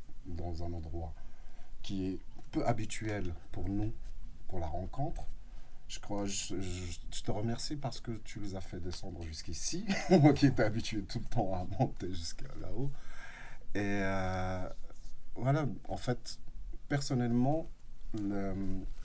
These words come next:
moi, depuis que je suis ici la deuxième fois, je, je pense à ce que je peux faire, en fait. Je me suis retrouvé devant un grand mur, en fait,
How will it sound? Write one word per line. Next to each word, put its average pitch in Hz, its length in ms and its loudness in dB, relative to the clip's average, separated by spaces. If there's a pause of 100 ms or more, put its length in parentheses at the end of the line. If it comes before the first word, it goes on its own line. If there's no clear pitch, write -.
(220)
moi, 104 360 0
depuis 127 260 -4
que 127 120 -4
je 107 60 -4
suis 101 260 -4
ici 107 380 0 (160)
la 95 100 0
deuxième 95 360 -2
fois, 123 260 -2
je, 113 180 -2 (300)
je 90 100 -6
pense 101 280 -6
à 110 60 -4
ce - 80 -8 (260)
que 107 100 -6
je 92 100 -4
peux 123 280 0
faire, 92 480 -6
en 80 60 -8
fait. - 340 -2 (680)
Je 95 100 -2
me 101 40 0
suis 104 140 -2
retrouvé 104 480 -2
devant 101 360 -2 (340)
un 101 120 -4
grand 110 220 0
mur, 117 320 4
en 87 80 -4
fait, - 420 -4